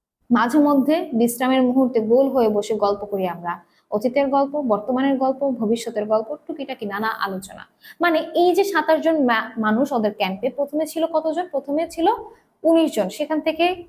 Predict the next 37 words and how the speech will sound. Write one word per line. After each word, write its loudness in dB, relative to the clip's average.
কমে 6
গিয়েছে, 2
আবার 2
বেড়েছে, 2
নতুন 0
মানুষ 0
যুক্ত -6
হয়েছে, 0
যুক্ত -4
হয়ে -6
সাতাশ -6
জন -6
পেয়েছে। -8
এটা -4
কিন্তু -10
কেউ 0
কাউকে 0
আগে 0
থেকে -4
চিনতো -4
না। -6
নানান 2
পেশার, 2
নানান 2
ধর্মের, 2
নানান 2
বর্ণের 4
মানুষ, -4
তারা 2
এখন 0
সবাই 0
এক 0
হয়েছে -2
একটা -6
নির্দিষ্ট -4
উদ্দেশ্যে। -6
তাদের 0